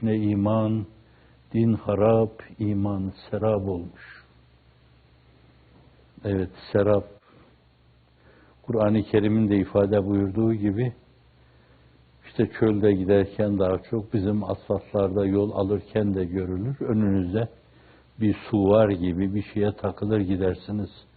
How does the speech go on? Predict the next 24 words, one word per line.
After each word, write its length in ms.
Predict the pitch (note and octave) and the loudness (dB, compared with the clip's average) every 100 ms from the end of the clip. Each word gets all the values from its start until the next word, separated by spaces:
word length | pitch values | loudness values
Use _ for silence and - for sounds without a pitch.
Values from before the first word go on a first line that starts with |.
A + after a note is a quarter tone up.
| _ _ _ _ - _ _ _ - | _ _ _ _ -20 _ _ _ -2
Nur 240 | A2+ A#2+ A#2 | 2 2 4
ayetinin 720 | G2+ G#2+ G2+ - A2 G2+ F#2+ - | 4 4 4 0 -2 -2 -4 -4
sonunda, 460 | G2+ G2 G2 G2+ | -2 0 0 -2
Nur 260 | F#2 G#2 G#2+ - | -2 0 0 -2
suresinde, 720 | G#2 F2+ F2 - F#2+ F2 A2+ B2+ - _ - _ _ _ _ _ _ _ _ _ _ _ _ _ _ _ - | -6 -4 -6 -6 -6 -4 -6 -8 -14 _ -20 _ _ _ _ _ _ _ _ _ _ _ _ _ _ _ -2
يَحْسَبُ 480 | A2+ - - C3 A#2 G#2+ G#2 | -2 -2 2 2 4 2 2
الزَّمْآنُ 680 | F2 F#2+ A2 A#2 A#2+ B2 A#2 G#2 G#2 | 2 2 2 0 2 2 2 2 2
مَاءً 200 | A2 A2+ C3 B2 | 2 2 -2 -2
حَتَّى 380 | B2+ A#2 - A2 G#2 G2+ | -4 -4 0 0 2 0
اِذَا 240 | F#2+ G2 F#2+ F2 | 0 0 0 -2
جَاءَهُ 340 | A#2+ B2+ A2+ G#2+ G#2+ F#2+ | 2 2 2 -2 -4 -4
لَمْ 120 | B2 C3 A#2+ | -4 -2 -4
يَجِدْهُ 400 | F2+ G2+ - G2 - | -2 -6 -6 -10 -6
شَيْئًا. 360 | A#2+ G2+ F2 E2+ - _ _ _ _ _ _ - _ _ _ - - _ _ _ - - - - - - | -6 -4 -8 -12 -18 _ _ _ _ _ _ -20 _ _ _ -20 -20 _ _ _ -20 -20 -20 -20 -20 -6
Susuz 440 | G#2+ - B2 A2 | -4 2 4 4
bir 60 | G#2 | 2
insan 440 | A2 G#2 - C3 | 2 0 2 2
onu 220 | A2+ G#2+ G2+ | 2 0 -2
su 200 | - A2 | -4 0
zanneder. 640 | G#2+ G2 F#2+ E2+ F#2 F2 | 2 2 0 0 -2 -2
Yanına 500 | G#2 A2 G#2+ G2+ G2+ | 0 0 0 0 0
gittiği 520 | F#2 G2 - G#2 G2 | 0 -4 -2 0 0
zaman 460 | F#2 G2 G#2+ G2+ F#2+ | 0 -2 -2 -4 -4
da 180 | G#2+ | -6